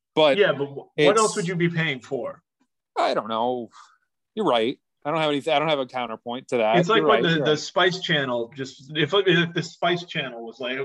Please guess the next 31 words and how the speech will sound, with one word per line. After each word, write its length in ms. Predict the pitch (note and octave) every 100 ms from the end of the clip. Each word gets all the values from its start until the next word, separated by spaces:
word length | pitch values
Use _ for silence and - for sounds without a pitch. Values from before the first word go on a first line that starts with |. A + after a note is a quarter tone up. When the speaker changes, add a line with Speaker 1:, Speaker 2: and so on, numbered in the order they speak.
| B2+
Speaker 2:
I'm 120 | D3+
doing 180 | B3 B3+
references 460 | D#3+ E3 E3 D3+ B2
that 80 | A#2
are 40 |
too 160 | - D3
old 280 | B2+ C#3+ C3
for 80 |
people 240 | B2 B2+ A#2+
your 220 | A#2+ A#2+
age. 260 | B2 G2 -
Do 60 |
you 60 | A#2
know 80 | C#3
the 40 |
Spice 280 | C#3 A#2 B2+
Speaker 1:
I, 80 | C#3
Speaker 2:
Channel? 260 | F3 F#3+ F#3+
Speaker 1:
what's 280 | D3+ D#3+ -
the 340 | F#3+ F3+ E3
Spice 360 | - - D#3 -
Channel? 260 | A2+ G#2
Is 80 | G2
that, 220 | A2+ A#2
where 140 | B2+ A#2+
is 120 | G#2
that, 200 | B2 A#2
um, 240 | A#2 A2+
is 80 | A2
that 100 |
a 20 | A#2+